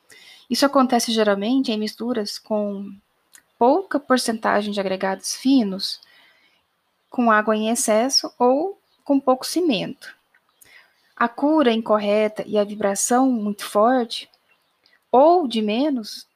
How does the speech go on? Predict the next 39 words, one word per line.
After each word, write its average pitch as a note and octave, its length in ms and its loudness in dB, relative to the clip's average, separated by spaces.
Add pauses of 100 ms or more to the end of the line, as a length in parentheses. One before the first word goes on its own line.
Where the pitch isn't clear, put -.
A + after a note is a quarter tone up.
(160)
também A3 300 -4
contribuem A#3 600 -6
para A#3 300 0
que B3 120 -10
isso A#3+ 140 -6
aconteça, A#3 560 -2
a - 40 -12
separação B3 600 -2
da G#3 140 2
água G3 280 0
da G#3 120 -2
mistura. G#3+ 520 -6 (920)
Assim, C#4 380 4
se - 120 0
o C4+ 40 6
objetivo C4 480 2
é E4 120 8
obter D4 400 2
um B3+ 100 2
concreto B3 560 -2
com G3 280 -10 (140)
poder G#3+ 400 0
de C4 100 -2
retenção A3 480 -4
de G#3 140 -4
água, G#3 380 2
é G3+ 40 -4
preciso G#3 480 -6
controlar A3 760 0
a C3 100 2
exsudação, G#3+ 960 -2 (460)
ou B3+ 240 4
o F#4 80 -4
material A#3 440 4
ficará A#3+ 340 0
poroso A3+ 760 -4
e B3+ 80 -2
pouco A3+ 320 -4
resistente, A#3+ 960 -6